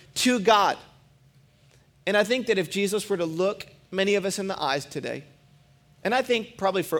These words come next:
all of us, he would say this, "Surrender it all to me. Surrender it all to me. Everything you are."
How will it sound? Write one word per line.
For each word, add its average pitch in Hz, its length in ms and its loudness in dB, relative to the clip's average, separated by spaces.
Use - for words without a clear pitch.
all 165 240 2
of 131 120 -6
us, 131 360 -10
he 151 120 -4
would 151 140 -4
say 185 180 2
this, - 420 -6
"Surrender 220 760 -2
it 175 140 -6
all 160 440 0
to 170 120 -8
me. 147 300 -12
Surrender 214 460 4
it 220 80 6
all 196 240 6
to 156 140 -12
me. 131 200 -16
Everything 226 420 4
you 220 160 0
are." 208 220 2